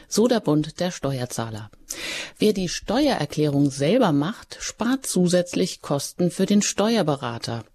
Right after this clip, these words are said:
Teilweise bis zu einhundert, bis zu, Entschuldigung, tausendsiebenhundert Euro. Wenn also am Ende der lästigen Pflicht eine saftige Rückerstattung winkt, dann lohnt es sich, die Steuererklärung auch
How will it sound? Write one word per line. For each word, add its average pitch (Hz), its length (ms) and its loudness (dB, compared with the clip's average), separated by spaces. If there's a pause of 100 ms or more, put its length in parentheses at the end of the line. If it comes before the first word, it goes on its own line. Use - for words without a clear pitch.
(140)
Teilweise 143 640 0
bis 147 220 0
zu - 240 -2
einhundert, 147 720 0 (280)
bis - 180 -4
zu, 135 140 0 (260)
Entschuldigung, 156 640 2
tausendsiebenhundert 160 1500 0
Euro. 113 360 -2 (760)
Wenn 180 400 4 (100)
also 180 440 -4
am 175 260 -4
Ende 147 460 4
der 143 160 0
lästigen 156 500 0
Pflicht - 640 -6
eine 185 240 4
saftige 156 720 -2
Rückerstattung 156 880 -2
winkt, 285 340 2 (260)
dann 233 240 2
lohnt 208 380 4
es 185 160 0
sich, 175 220 -2
die 175 120 0
Steuererklärung 151 1040 0
auch 208 300 -4